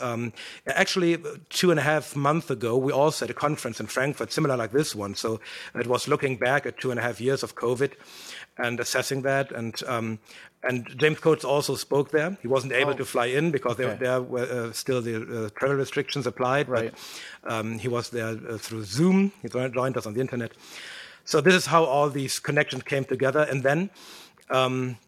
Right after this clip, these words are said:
Speaker 1: then, uh, t-, together with two other brothers, I wrote a declaration, the Frankfurt Declaration,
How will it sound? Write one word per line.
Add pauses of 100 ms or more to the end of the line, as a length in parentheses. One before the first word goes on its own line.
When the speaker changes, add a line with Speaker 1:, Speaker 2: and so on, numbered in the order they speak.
(540)
Speaker 1:
then,
uh,
t-,
together
with
two
other
brothers,
I
wrote
a
declaration,
the
Frankfurt
Declaration,